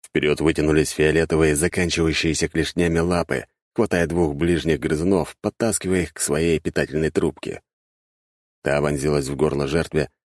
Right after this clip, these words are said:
и по пищеводу побежало сладостное тепло кровавого потока.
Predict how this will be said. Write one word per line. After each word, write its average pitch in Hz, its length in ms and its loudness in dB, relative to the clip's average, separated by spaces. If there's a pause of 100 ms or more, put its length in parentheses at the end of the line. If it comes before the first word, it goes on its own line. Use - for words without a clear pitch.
и 87 140 2
по 87 120 -2
пищеводу 92 600 2
побежало 85 560 0
сладостное 80 600 -2
тепло 82 460 0
кровавого 71 720 0
потока. 64 600 -4